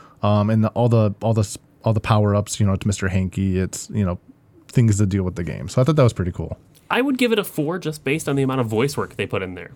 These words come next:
Speaker 2: because there's a lot of voice clips for every character. Even characters who you can't even play as have voice clips.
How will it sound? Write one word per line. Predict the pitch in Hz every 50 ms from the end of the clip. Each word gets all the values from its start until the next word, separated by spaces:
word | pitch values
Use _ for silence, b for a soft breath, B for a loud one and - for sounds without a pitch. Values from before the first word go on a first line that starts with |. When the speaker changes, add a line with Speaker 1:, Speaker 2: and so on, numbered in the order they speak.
| _
Speaker 2:
because | - 120 - 143 143
there's | 147 143 143
a | 135
lot | 131 139 151
of | 165 151
voice | 131 131 147 147
clips | - - 117 - -
for | - - - - -
every | - 131 127 117 123 135
character. | 131 - 131 110 104 104 - - 113 113 127 156 - - - - -
Even | 151 139 147 160 151 147
characters | 147 - 151 127 117 - 131 113 -
who | 131
you | 127
can't | 120 - - 131 131
even | 127 127 120
play | 131 139 160 156
as | 107 92 -
have | - 120 101
voice | 107 104 95 -
clips. | - - - - - - -